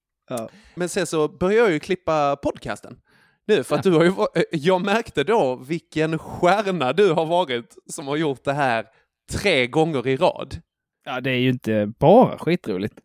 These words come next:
Speaker 1: Det var väldigt kul att få så här, för jag har ju alltid hört avsnittet innan det är färdigt.
Speaker 2: Just det.
Speaker 1: Det ska tilläggas, vi klipper inte ihop för att vi ska låta roliga. Det man gör när man klipper det är att man klipper bort,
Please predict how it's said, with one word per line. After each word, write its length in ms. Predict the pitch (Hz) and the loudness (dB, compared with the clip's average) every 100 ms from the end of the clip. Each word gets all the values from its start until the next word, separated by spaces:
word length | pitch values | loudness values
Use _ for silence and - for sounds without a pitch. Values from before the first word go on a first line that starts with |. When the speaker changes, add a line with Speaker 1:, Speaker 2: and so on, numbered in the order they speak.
| _ - | _ 2
Speaker 1:
Det 80 | |
var 80 | 156 | 4
väldigt 280 | 156 175 143 | 4 4 2
kul 260 | - 185 147 | 2 2 2
att 180 | 139 | -4
få 400 | - 147 143 135 - | -4 2 4 4 2
så 120 | 143 143 | -2 -2
här, 260 | 147 113 | 0 0
för 120 | - | 4
jag 80 | 147 | 4
har 80 | 127 | 6
ju 60 | 139 | 4
alltid 220 | 175 135 | 2 2
hört 300 | 156 98 - | 2 2 0
avsnittet 600 | 131 147 - 104 - 101 | 0 0 -2 -10 -8 -8
innan 280 | 143 139 117 | -4 -4 -2
det 80 | 107 | -4
är 40 | |
färdigt. 360 | 107 135 95 - - | -2 -2 -4 -10 -10
Speaker 2:
Just 240 | 127 127 | -10 -10
det. 160 | - - - - | -14 -18 -20 -6
Speaker 1:
Det 140 | 135 | -2
ska 120 | 147 165 | -2 0
tilläggas, 480 | 160 143 90 104 - | 2 2 0 -4 -6
vi 160 | 135 131 | -4 -4
klipper 360 | - 139 - | 0 -2 0
inte 180 | 147 113 | -2 0
ihop 320 | 147 143 - | 2 2 0
för 100 | - | -6
att 100 | 113 | -6
vi 60 | 127 | -6
ska 180 | - 123 | -4 -2
låta 340 | 127 127 127 | 0 -2 -4
roliga. 420 | 120 135 131 71 | -2 0 0 -2
Det 140 | 110 123 | -4 -2
man 180 | 127 135 | 0 2
gör 280 | 143 127 | 4 4
när 80 | 160 | 2
man 100 | 160 | -2
klipper 300 | - 147 - | -2 -4 -2
det 60 | 110 | -4
är 20 | |
att 100 | 101 | -4
man 100 | 113 | -6
klipper 260 | - 123 127 | -6 -6 -6
bort, 280 | 135 113 | -4 -4